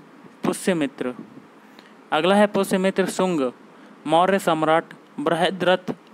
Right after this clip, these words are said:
की राजकीय सेना में किस पद पर आसीन था? option ए सेनापति। अगला है कण्व या काण्व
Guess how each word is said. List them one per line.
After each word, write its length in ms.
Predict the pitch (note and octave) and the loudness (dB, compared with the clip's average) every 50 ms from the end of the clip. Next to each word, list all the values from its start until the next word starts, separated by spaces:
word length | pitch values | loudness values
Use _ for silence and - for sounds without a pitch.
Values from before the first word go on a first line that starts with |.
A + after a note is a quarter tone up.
| - - | -12 -2
की 120 | G3 F#3+ | -2 -2
राजकीय 680 | F3 D3 D3+ D#3 D#3 D#3 C3+ D#3+ - - F#3+ G3 G3+ G3 | 0 2 2 2 2 0 -2 -6 -10 -6 -2 0 0 0
सेना 360 | G3 - D3+ D3 D3+ D#3 D#3 | 0 -2 -4 -2 0 -2 -2
में 200 | D3 C3+ C3 C3 - - - - - - - - - - - - - - - - | -2 -4 -8 -10 -14 -20 -20 -20 -20 -20 -20 -20 -20 -20 -20 -20 -20 -20 -8 -2
किस 180 | G#3 G#3+ G#3 - | -2 -2 -2 -2
पद 260 | - - F#3 F3+ F#3 | -4 -4 -2 -2 -2
पर 200 | - - F#3 F3+ | -2 0 2 4
आसीन 440 | E3 D#3+ E3 - F#3 F3 F3 E3 D3 | 4 2 2 0 -2 -4 -4 -4 -6
था? 220 | D3+ C3+ B2 - - - - - - - - - - - - - - - - - - - - - | -6 -6 -8 -8 -10 -16 -20 -20 -20 -20 -20 -20 -20 -20 -20 -20 -20 -20 -20 -20 -20 -14 -4 -2
option 380 | C#3+ C#3+ - - - F#3+ F3 D#3+ | -2 -2 -2 -2 -2 -2 0 0
ए 180 | D3 D3+ D#3 - - - - - - - | -2 -4 -6 -12 -18 -20 -20 -20 -20 -20
सेनापति। 720 | - - - E3 D#3+ D#3+ D#3+ D3+ C3 C#3+ - - B2+ A#2+ C3 D3+ - - - - - - - - - - - - - - - - - - - - - - | -14 -6 -4 -2 0 0 0 0 -2 -2 -4 -4 -6 -8 -8 -12 -18 -20 -20 -20 -20 -20 -20 -20 -20 -20 -20 -20 -20 -20 -20 -20 -20 -20 -20 -12 -4 -2
अगला 260 | D3+ D#3 F3 G3+ G#3 | 0 2 2 4 4
है 120 | A3 A3 | 4 2
कण्व 460 | G#3+ G#3+ F3+ F3+ F#3 F3+ D3+ C#3 C3 | 2 2 0 2 2 2 0 -2 -4
या 200 | B2+ C3 D3 E3 | -2 0 0 0
काण्व 540 | E3+ - E3 D#3+ E3 E3 E3 C#3+ C3+ B2+ C3 | 0 0 0 2 2 2 2 0 -2 -4 -6